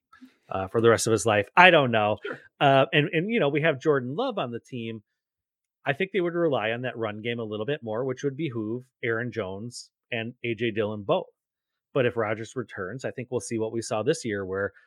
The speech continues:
Speaker 1: he's gonna try to rely on Rodgers to make plays with the wide receivers and kinda forget about the running back room for chunks of the game or entire games for whatever reason. And I, that was one thing from this year I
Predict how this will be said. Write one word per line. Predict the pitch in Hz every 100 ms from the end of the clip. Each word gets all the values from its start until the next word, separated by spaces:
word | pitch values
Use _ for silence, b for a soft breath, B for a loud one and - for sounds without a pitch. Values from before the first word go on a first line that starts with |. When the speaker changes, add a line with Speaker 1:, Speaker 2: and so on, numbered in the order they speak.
| b
Speaker 1:
he's | 131 110
gonna | 123
try | 101 113 104
to |
rely | 127 135 131 123
on | 143
Rodgers | 120 104 104 117
to | -
make | 101 113
plays | - 113 101 123 - -
with | -
the |
wide | 110 104
receivers | 127 - 98 95 135 - b b -
and | 127
kinda | 127 156
forget | - 180 117 - 113
about | 151 127 127
the | 147
running | 110 139 202
back | 104 95 -
room | 101 95 120 139 _ _ _ _ _ _ _ _
for | 139
chunks | - 139 135 -
of | 127
the | 120
game | 120 160 131 110 127
or | 113 127
entire | 117 107 160 208 104
games | 101 95 123 - b b b b _
for | 151 135
whatever | 127 147 151 139
reason. | 214 175 90 80 _
And | 147 143
I, | 131 135 - -
that | 156
was | 143 120
one | 156 175
thing | 170 156
from | 135 117
this | 131 151
year | 160 143 98
I | 110